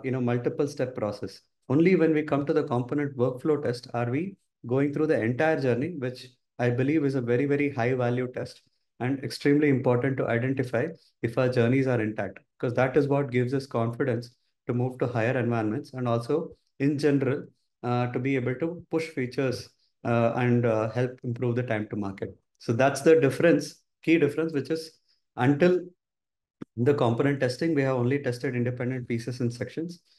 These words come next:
Verifying the interplay between multiple components, verifying across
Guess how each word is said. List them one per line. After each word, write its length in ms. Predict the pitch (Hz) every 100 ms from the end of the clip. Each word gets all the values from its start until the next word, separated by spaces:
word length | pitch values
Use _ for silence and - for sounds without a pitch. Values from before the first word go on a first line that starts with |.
| _ _ _ -
Verifying 560 | 131 147 147 160 165
the 180 | 160 -
interplay 440 | 131 160 160 160
between 360 | 151 139 143 139
multiple 400 | 127 123 127 135
components, 520 | 131 123 120 127 135
verifying 520 | 131 120 120 127 127 139
across 560 | 123 135 131 127 -